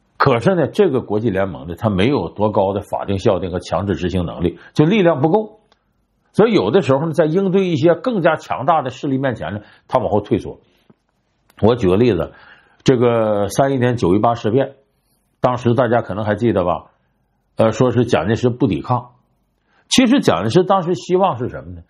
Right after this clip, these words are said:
希望把这事儿告到国际联盟。就你看日本侵略我们了，然后这事儿拖到三二年，日本就在长春建立了伪满洲国，把溥仪弄过去当皇帝。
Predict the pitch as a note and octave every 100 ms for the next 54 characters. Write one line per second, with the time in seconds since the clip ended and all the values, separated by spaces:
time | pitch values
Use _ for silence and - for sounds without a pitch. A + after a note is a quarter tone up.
0 | _ _ - - F3+ G#3 F#3+ G#2 D#2 A#2+
1 | D3+ C#3 - D#3+ A#2+ - A#2+ C3 G2+ G#2+
2 | - F2 _ _ _ _ - F#3 D3 A#2+
3 | F#3 A#3 A#2 E2 - D#3+ F3+ C3 A#1+ -
4 | - _ _ _ _ _ _ _ _ _
5 | _ _ _ - F#3 B3+ A#3+ C4 B3+ -
6 | A3+ A3+ A3+ - G#3 A3+ F3 F2+ F#2 -
7 | - G3+ A#2+ G#2+ D3+ D3 - C3+ C3+ D3
8 | B2+ D#3 C#3+ C3+ A#2 C3+ A2+ F2 A2+ D#2+
9 | G2 - _ _ C#3 D3+ - F2+ C3+ D#3+
10 | C#3 A2 B2 C3+ C2+ E2+ C3